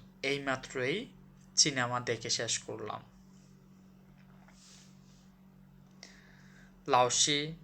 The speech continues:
গাং শো ওয়ান, শিক্ষক এই মাত্রই কথা শেষ করলেন।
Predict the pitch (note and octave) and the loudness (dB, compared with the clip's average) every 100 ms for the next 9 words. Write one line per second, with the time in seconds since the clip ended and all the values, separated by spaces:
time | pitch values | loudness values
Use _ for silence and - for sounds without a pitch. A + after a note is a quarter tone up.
0 | - - - - C#3+ C3+ D3+ F3+ - - | -20 -20 -12 0 6 6 6 -4 -10 0
1 | - D3 A#2+ G#2+ F#2 F2+ - - - - | 2 2 0 -2 -2 -2 -4 -14 -20 -20
2 | - - - - - - - - E3+ E3 | -20 -20 -20 -20 -20 -12 2 4 4 0
3 | D#3+ D#3 D#3 - F3+ E3 D#3 - D#3 - | 2 2 -2 -4 -2 0 -2 0 0 0
4 | - C3 B2 - B2 - - B2+ A#2 A2+ | -2 -2 0 0 2 0 0 -6 -4 -6